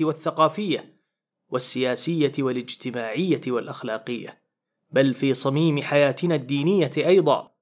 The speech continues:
حتى أوشك أن يضيع كل شيء كان غير قابل للضياع.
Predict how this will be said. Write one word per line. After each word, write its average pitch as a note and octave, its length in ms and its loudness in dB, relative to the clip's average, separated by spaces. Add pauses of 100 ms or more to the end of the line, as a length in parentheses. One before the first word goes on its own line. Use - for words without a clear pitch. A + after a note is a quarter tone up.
(300)
حتى - 400 -2
أوشك C#3+ 600 2
أن C#3+ 160 2
يضيع C#3+ 520 2
كل E3 460 0
شيء D3 520 0
كان D#3 380 2
غير C3+ 320 0
قابل A#2+ 600 -4
للضياع. A2 580 -10